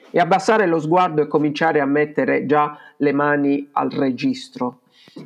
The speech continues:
Ecco perché, tornando al, al tuo quesito molto puntuale, eh, la tua sollecitazione molto puntuale, io dico, come questi ragazzi rappresentano la nostra scuola, eh, è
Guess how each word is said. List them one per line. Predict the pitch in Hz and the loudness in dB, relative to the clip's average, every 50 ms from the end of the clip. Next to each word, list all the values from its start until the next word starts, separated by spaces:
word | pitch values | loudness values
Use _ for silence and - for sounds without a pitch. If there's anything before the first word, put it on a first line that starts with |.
| - - - | -20 -12 -2
Ecco | - 247 240 - - - 160 | 0 0 0 0 -2 -2 0
perché, | 131 156 143 143 143 - 143 131 123 - | 0 0 -2 -2 -2 -2 -2 -2 -2 -4
tornando | - 139 127 131 143 147 151 147 147 | -6 -4 -2 0 0 0 0 0 0
al, | 135 135 127 - | 0 -2 -2 -2
al | - 135 131 123 | -2 -2 -2 -2
tuo | - - 151 135 | -2 -2 -2 -2
quesito | 143 143 127 - - 175 185 156 - 135 | 0 -2 -4 -2 -4 -6 -4 -2 -2 -2
molto | 127 131 131 - - 131 | -2 -2 -4 -4 -6 -6
puntuale, | 113 - 131 127 127 - 156 156 156 156 147 135 131 127 - _ - - - _ | -4 -4 -4 -4 0 0 2 2 2 0 0 -2 -4 -6 -8 _ -20 -20 -20 _
eh, | - - 135 | -4 -4 -2
la | 135 135 131 131 | -2 -2 -2 -4
tua | - 143 143 143 135 135 131 131 127 123 - 135 139 | -2 -2 -2 0 0 0 0 -2 -4 -4 -6 -8 -8
sollecitazione | - - - 147 135 131 131 - 143 139 147 131 - - 165 143 139 | -8 -6 -4 -4 -2 -2 -2 -4 -4 -4 -4 -6 -2 -2 0 0 0
molto | 131 139 139 139 - 135 | -2 -4 -4 -4 -6 -4
puntuale, | 147 180 175 - 160 151 147 151 160 | -4 -4 -2 -2 -2 0 0 0 0
io | 175 180 170 | 0 -2 -2
dico, | 156 160 160 156 - 143 131 - _ _ _ _ _ _ _ _ _ _ _ _ _ | -2 -4 -6 -4 -4 -4 -4 -6 _ _ _ _ _ _ _ _ _ _ _ _ _
come | _ - - 302 330 330 269 226 - | _ 0 0 2 2 2 2 2 2
questi | - 214 202 208 - 196 | 0 -2 -2 -2 -2 0
ragazzi | 175 180 165 190 214 220 214 - - 175 | 0 0 2 0 0 -2 -2 -4 -2 0
rappresentano | 160 160 156 156 - 156 156 156 - 196 202 185 - - 151 143 139 139 139 131 - - - - - _ | 0 0 0 -2 -2 -2 -2 0 -2 -2 -2 -4 -2 -2 -2 0 0 0 -2 -4 -6 -12 -20 -20 -8 _
la | 139 156 | 0 0
nostra | 165 165 180 160 - - 175 160 160 | 2 0 -2 -4 -2 -2 -2 0 0
scuola, | 156 - - _ 151 139 131 127 131 135 143 156 165 - - _ - _ _ _ _ _ - | -2 -8 -6 _ -2 0 0 0 0 0 0 -2 -4 -6 -14 _ -20 _ _ _ _ _ -10
eh, | - - 127 - - 185 | -6 -4 -4 -4 -6 -8
è | - - 247 285 269 240 208 - - - _ | -2 0 2 2 2 2 0 -2 -4 -8 _